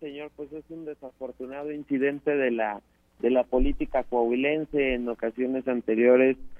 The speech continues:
eh, había tenido la oportunidad de participar aquí con nosotros, pero no, no se encuentra dentro de quienes podrían formar parte del proceso,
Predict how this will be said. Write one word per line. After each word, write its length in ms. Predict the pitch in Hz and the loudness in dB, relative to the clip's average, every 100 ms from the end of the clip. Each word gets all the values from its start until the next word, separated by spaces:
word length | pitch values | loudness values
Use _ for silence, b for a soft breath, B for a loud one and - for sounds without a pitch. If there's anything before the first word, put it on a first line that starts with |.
| b b - - | b b -6 4
eh, 200 | 110 110 | 6 8
había 280 | 120 135 | 6 4
tenido 360 | 135 139 135 139 | 4 0 2 2
la 180 | 135 123 - | 2 0 -2
oportunidad 840 | - 127 - 143 120 123 117 117 123 | 0 0 0 -2 -2 -2 0 2 2
de 100 | 127 | 0
participar 680 | - 117 - 110 113 120 123 | -2 -2 -4 -4 0 4 4
aquí 200 | 120 120 | 2 0
con 200 | 131 123 | 2 2
nosotros, 560 | 117 131 127 143 147 - _ _ _ _ _ | 2 2 2 4 2 2 _ _ _ _ _
pero 400 | 127 127 127 131 | 2 2 4 2
no, 240 | 135 156 180 | 4 6 6
no 300 | 175 175 170 | 2 -2 -2
se 100 | 180 | -4
encuentra 520 | 170 165 160 160 160 | -2 -2 -2 -2 0
dentro 720 | 151 147 147 147 147 143 139 117 | 0 -2 -4 -2 2 2 0 -2
de 560 | 113 113 110 107 107 104 - - - - - - | -2 0 0 -2 -4 -8 -12 -14 -10 -10 -10 2
quienes 320 | 127 127 127 | 6 6 4
podrían 560 | - 123 127 135 139 135 | 4 6 8 6 4 4
formar 420 | 131 123 127 131 | 4 4 4 4
parte 380 | - 127 - 135 | 6 6 6 4
del 180 | 127 117 | 4 2
proceso, 800 | - 107 - 120 120 120 120 | 0 0 4 4 4 2 2